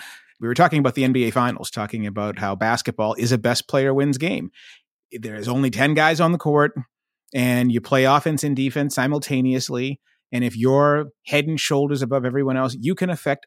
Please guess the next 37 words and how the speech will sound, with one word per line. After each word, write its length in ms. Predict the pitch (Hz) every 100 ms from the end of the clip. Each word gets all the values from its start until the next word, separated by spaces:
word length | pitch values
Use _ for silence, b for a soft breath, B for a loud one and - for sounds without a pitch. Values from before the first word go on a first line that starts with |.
| -
all 260 | 117 117 127
of 100 | 127
the 160 | 151
action. 420 | 156 190 - - - _ _ _ _
Baseball's 380 | 185 214 226 214
not 160 | 220 -
like 220 | 233 -
that. 200 | 165 - - _ _ _ -
If, 460 | 143 139 131 - - _ _ _ _ _ -
if 360 | - 123 -
Clayton 320 | - 202 202 160
Kershaw 640 | - 190 - 127 107 - -
is 380 | 147 139 120 -
your 220 | 135 139
best 420 | 117 147 156 - -
player, 520 | - 170 151 - - _ _ _ _
he's 180 | - 190
only 240 | 247 233 214
on 140 | 208
the 60 | 180
field 280 | 202 220 160
twenty 240 | 180 180
percent 300 | 180 - 185
of 60 | 175
the 80 |
entire 320 | 165 180 175 139
season. 480 | - 262 247 - - _ _ _ _ _ _ _ -
And 640 | 147 143 147 151 151 143 - _ _
if 160 | 156 131
Rickey 200 | 170 143
Henderson 440 | 165 202 175 170
is 180 | 147 127
your 100 | 135
best 320 | 131 135 -
player 500 | - 135 135 139 147 - _ _
and 120 | 131
it's 320 | 135 127 -